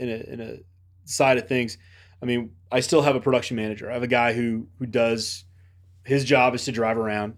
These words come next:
and make sure that every band, every stage has what it needs. Is this going on? And it, and we get from different vendors, uh, but I have one guy that's kind of over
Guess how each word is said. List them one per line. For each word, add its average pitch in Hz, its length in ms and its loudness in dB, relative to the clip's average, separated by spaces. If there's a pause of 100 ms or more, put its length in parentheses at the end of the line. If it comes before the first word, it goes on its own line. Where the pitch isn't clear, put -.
and 123 100 -4
make 113 200 0
sure 107 500 -2 (140)
that 110 480 -2 (1300)
every 143 220 4
band, 131 340 2
every 135 300 0
stage 139 240 4
has 131 160 2
what 131 100 2
it 127 100 -2
needs. 117 600 -2 (340)
Is 110 160 -8
this 135 180 -2
going 131 220 0
on? 123 220 2
And 151 180 2
it, - 180 -6
and 147 140 2
we 156 100 0
get 233 220 6
from 156 140 2
different 143 300 2
vendors, 127 500 -2 (120)
uh, 139 140 -2
but 135 160 0
I 135 60 8
have 131 100 4
one 147 200 4
guy 135 160 6
that's 123 140 0
kind 131 140 0
of 117 80 2
over 120 400 0